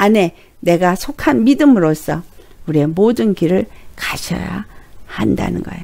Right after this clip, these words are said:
근데 그냥 가는 게 아니라 뭐 하면서? 새 노래를 부르면서 우리를 구원하신 예수님을 찬미하면서 선포하면서 그렇게 내 삶 가운데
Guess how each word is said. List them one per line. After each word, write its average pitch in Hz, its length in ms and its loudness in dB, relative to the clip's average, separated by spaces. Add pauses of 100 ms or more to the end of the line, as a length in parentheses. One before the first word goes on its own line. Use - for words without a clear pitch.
(100)
근데 175 220 0
그냥 196 380 2
가는 165 260 0
게 170 100 0
아니라 160 160 0
뭐 175 200 2
하면서? 196 520 2 (640)
새 247 220 0
노래를 180 560 0
부르면서 147 600 -6 (180)
우리를 185 320 4
구원하신 170 720 0
예수님을 190 680 2 (380)
찬미하면서 170 1040 4 (240)
선포하면서 160 1000 0 (320)
그렇게 202 520 2 (220)
내 226 240 4
삶 302 320 2
가운데 214 480 2